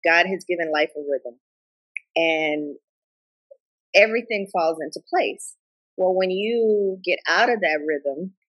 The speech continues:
I E, having a child <laughs> out of wedlock or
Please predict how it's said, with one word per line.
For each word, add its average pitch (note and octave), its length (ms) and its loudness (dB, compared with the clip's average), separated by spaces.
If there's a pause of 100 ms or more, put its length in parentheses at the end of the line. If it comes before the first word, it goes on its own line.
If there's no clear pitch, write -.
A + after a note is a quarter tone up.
(240)
I E3 160 0
E, D#3 440 -4
having E3+ 280 -2
a D#3+ 200 -6
child E3 360 2 (280)
<laughs> - 260 -16
out E3+ 120 2
of F3 120 -2
wedlock D#3 440 0 (460)
or D#3+ 640 4